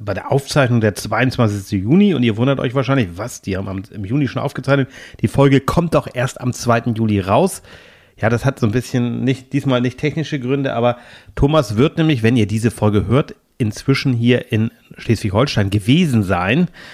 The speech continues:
Wir haben eine größere Tournee vor, wir werden in der Nähe von Hamburg unterwegs sein, wir werden in Lübeck unterwegs sein, in Flensburg, haben ein paar Aufzeichnungstermine, ein paar, äh, Treffen auch und sind noch bei einem Jahresempfang in,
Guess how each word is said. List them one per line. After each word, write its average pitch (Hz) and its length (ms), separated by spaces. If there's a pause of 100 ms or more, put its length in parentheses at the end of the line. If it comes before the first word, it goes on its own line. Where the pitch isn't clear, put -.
(180)
Wir 101 160
haben 110 100
eine 107 180
größere 107 560
Tournee 123 300
vor, 135 320
wir 110 100
werden 107 160
in 104 60
der 104 80
Nähe 104 120
von 101 200
Hamburg 143 280
unterwegs 123 440
sein, 107 180
wir 98 160
werden 104 300
in 92 180
Lübeck 135 380
unterwegs 113 500
sein, 101 220
in 90 140
Flensburg, 123 640 (520)
haben 110 160
ein - 40
paar 107 160
Aufzeichnungstermine, 120 800
ein 104 100
paar, 92 640
äh, 80 40
Treffen 143 400
auch 113 460
und 92 200
sind 98 140
noch 98 120
bei - 180
einem 92 160
Jahresempfang 113 720
in, 98 420